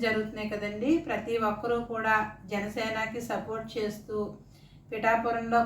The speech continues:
పవన్ కళ్యాణ్ గారిని గెలిపించాలని, అఖండ మెజారిటీతో గెలిపించాలని కోరుతున్నాను. ఒక్క పిఠాపురమే కాకుండా మనకి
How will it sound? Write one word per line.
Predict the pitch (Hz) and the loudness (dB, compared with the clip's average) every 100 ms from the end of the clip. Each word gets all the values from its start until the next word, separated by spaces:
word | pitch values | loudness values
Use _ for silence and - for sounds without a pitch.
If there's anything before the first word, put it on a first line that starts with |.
| 233 | 4
పవన్ | 214 214 214 | 2 2 -2
కళ్యాణ్ | 226 226 226 220 | -2 2 0 0
గారిని | 220 220 214 175 | 0 0 0 -2
గెలిపించాలని, | 196 208 240 226 220 214 214 214 214 190 | -4 -2 -4 -2 -2 -2 -2 -2 -2 -4
అఖండ | 190 233 233 240 233 | 0 0 2 2 2
మెజారిటీతో | 214 202 220 220 226 220 220 214 214 - | 0 0 0 0 -6 -4 -2 -2 -4 -4
గెలిపించాలని | 202 208 226 - 226 214 214 214 220 | -4 -2 -4 0 0 2 -2 -4 -2
కోరుతున్నాను. | 208 208 214 214 214 285 359 - - - - 214 | -2 -2 -4 -2 2 4 2 -2 -18 -20 -12 -4
ఒక్క | 214 233 | 0 2
పిఠాపురమే | 220 220 240 247 240 240 240 240 | 2 4 4 6 2 2 0 0
కాకుండా | 226 226 226 226 226 214 214 - - | 0 0 -2 2 4 4 2 -6 -6
మనకి | 214 214 | -4 -2